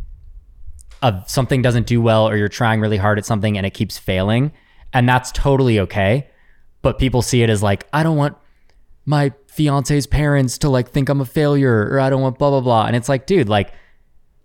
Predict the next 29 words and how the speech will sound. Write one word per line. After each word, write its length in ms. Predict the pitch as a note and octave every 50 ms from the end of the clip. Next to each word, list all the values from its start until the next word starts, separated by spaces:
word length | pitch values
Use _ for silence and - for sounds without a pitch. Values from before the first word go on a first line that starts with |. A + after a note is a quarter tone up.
| _ _ _ _ _ _
you're 160 | - B2 C#3+
only 180 | E3+ E3+ D3+ B2
cra-, 300 | - - - B2+ B2 A#2
like, 200 | A#2+ A#2+ G#2+ -
you're 80 | C#3 E3+
only 140 | F#3 D#3+
crazy 320 | - - C3+ B2+ A#2 G#2+ A2+
if 80 | G2
you 40 | A2+
don't 160 | G#2+ G2+ G2
try. 480 | - - - G#2+ F2 F2 F#2+ A2 A#2 A#2+ - _ _ _ _ _ _ _ _ _ _ -
'Cause, 140 | - A2 G2
like, 120 | G#2 F#2+ G2+
if 60 | G2+
you 60 | A2
don't, 180 | B2 B2+ A2+ G2+ - _ _ _ _ -
you 80 | B2 G#2+
know, 180 | F#2+ F#2 F#2+ - _ -
you 80 | B2+
miss 160 | B2+ C#3+ C#3
a 40 | C3+
hundred 160 | B2+ B2 A2 G#2
percent 180 | F#2 A2 A2 G2+
of 40 | G2
the 40 |
shots 260 | F2+ A2 G2+ F#2+ - -
you 40 |
don't 160 | G2 F#2+ F#2 -
take, 320 | - F#2+ G2 F#2+ - -